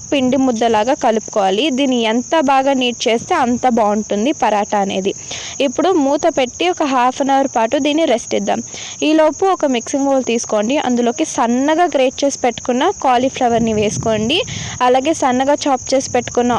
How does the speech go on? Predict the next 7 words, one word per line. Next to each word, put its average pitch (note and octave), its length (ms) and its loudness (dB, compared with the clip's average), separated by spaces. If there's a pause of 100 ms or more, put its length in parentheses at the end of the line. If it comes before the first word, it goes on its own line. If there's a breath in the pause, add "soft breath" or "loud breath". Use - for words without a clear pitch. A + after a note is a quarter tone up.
(160)
ఆనియన్స్, A3+ 520 0 (380 loud breath)
సన్నగా D4 540 2
కట్ C4+ 220 2
చేసి C4+ 220 0
పెట్టుకున్న B3+ 360 0 (160)
గార్లిక్, A3 520 0 (200)
అలాగే B3 300 2